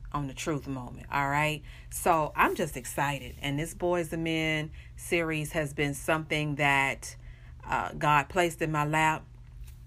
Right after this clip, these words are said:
and I didn't leave it there. You feel me? I actually took the vision, took the idea that he gave me,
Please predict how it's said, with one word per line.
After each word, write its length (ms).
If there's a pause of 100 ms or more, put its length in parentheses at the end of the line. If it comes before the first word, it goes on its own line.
(600)
and 180
I 100
didn't 240
leave 240
it 120
there. 260 (100)
You 120
feel 280
me? 160
I 200
actually 720 (680)
took 280 (300)
the 80
vision, 460
took 220
the 140
idea 380
that 160
he 60
gave 340
me, 240